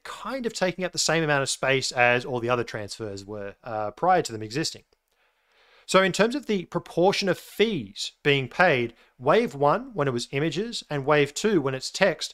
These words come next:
by and large, have been capped out at paying about twenty percent of the fees.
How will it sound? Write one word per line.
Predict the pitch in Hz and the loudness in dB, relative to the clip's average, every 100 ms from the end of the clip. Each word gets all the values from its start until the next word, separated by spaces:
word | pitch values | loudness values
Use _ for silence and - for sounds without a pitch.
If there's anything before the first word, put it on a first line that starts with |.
| _ _ _ _ | _ _ _ _
by | 226 269 | 0 2
and | 214 | 4
large, | 147 143 135 - - - | 4 4 2 -4 -10 -4
have | 196 | -2
been | 226 185 | -2 -2
capped | - 202 - | 0 2 2
out | 160 160 | 4 4
at | - | 0
paying | - 135 | 2 2
about | 131 139 - | 4 2 2
twenty | - 131 | -2 -2
percent | 135 123 113 | -2 -4 -2
of | |
the | 113 | -2
fees. | - 190 98 | -2 -2 -4